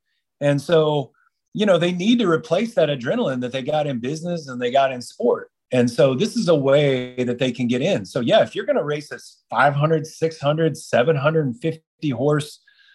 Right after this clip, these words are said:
thirty-five hundred pound rear wheel drive car around a track, then yeah, you better have your shit together and you better be ready. But, you know, like, these are, this is more of an entry level.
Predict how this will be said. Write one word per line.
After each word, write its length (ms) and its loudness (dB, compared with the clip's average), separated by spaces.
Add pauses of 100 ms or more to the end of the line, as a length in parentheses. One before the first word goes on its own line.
(240)
thirty-five 580 2
hundred 300 -4
pound 560 -4
rear 180 -6
wheel 200 -2
drive 300 2
car 400 0
around 180 -2
a 80 -4
track, 380 -8
then 120 -10
yeah, 140 -2
you 160 -6
better 240 -2
have 120 0
your 120 -10
shit 380 -6
together 340 4
and 100 0
you 60 2
better 200 2
be 280 -2 (420)
ready. 420 0
But, 360 4 (720)
you 160 0
know, 200 6
like, 240 2
these 240 -2
are, 320 -4 (540)
this 160 -8
is 140 -2
more 200 8
of 60 6
an 80 2
entry 260 0
level. 540 0